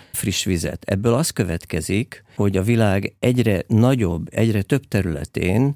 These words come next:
felismerték, hogy a vizet bizony-bizony most már vissza kell forgatni.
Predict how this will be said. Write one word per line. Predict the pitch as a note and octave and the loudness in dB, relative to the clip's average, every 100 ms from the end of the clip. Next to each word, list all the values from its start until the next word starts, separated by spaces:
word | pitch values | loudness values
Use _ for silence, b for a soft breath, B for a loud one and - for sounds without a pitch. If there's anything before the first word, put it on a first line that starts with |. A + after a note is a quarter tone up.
| B B B D#3 | B B B -12
felismerték, | - - C3 G#2+ - G2+ F#2 F#2 - A2 | -8 0 2 2 0 2 2 0 0 0
hogy | - G#2 | 0 0
a | G2 | 2
vizet | A#2 A2 G2+ | 2 2 2
bizony-bizony | A#2 C3 A#2+ G2+ G2 F#2+ | 0 2 2 2 0 0
most | F#2 - | 0 -2
már | F2 | -4
vissza | F2 - F2 | -4 -4 -4
kell | D#2 | -4
forgatni. | - - D#2+ - - - - | -6 -6 -6 -6 -8 -8 -8